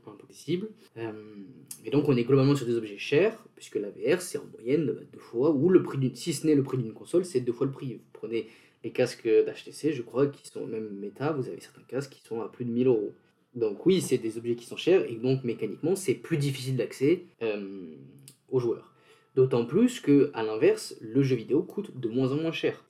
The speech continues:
C'est-à-dire que, euh, aujourd'hui, avec les free-to-play, avec les jeux sur mobile, avec les abonnements, le, l'accès aux jeux vidéo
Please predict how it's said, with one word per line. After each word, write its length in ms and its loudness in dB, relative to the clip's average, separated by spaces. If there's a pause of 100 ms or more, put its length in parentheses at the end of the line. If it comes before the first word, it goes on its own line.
C'est-à-dire 500 0
que, 120 0
euh, 100 0 (480)
aujourd'hui, 340 4
avec 260 2
les 60 2
free-to-play, 420 -2 (120)
avec 240 -6
les 80 4
jeux 100 2
sur 160 -2
mobile, 380 -2 (340)
avec 460 0
les 340 2
abonnements, 560 0 (160)
le, 680 -2
l'accès 320 0
aux 80 4
jeux 100 0
vidéo 460 2